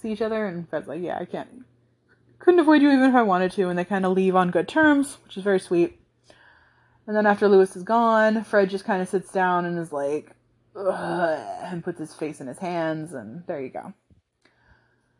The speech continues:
And that's the end of that scene. And the only other thing that happens in this episode, I'm,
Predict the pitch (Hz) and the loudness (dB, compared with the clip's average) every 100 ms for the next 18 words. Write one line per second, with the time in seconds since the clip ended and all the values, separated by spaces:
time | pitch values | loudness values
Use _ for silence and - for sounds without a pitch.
0 | _ _ _ - _ - 302 311 302 - | _ _ _ -20 _ -6 4 4 4 2
1 | 269 233 202 202 190 180 - - - - | 4 4 4 6 6 4 -2 -20 -16 -4
2 | 247 240 226 214 208 208 220 277 285 254 | 0 2 2 2 4 2 2 2 4 4
3 | 240 233 226 214 214 196 202 196 190 190 | 4 2 0 0 2 2 2 -2 -2 -2
4 | 190 170 185 180 165 160 165 185 - _ | -2 -2 -2 2 2 4 0 -4 -14 _
5 | _ _ _ _ _ - 202 196 | _ _ _ _ _ -6 -4 -4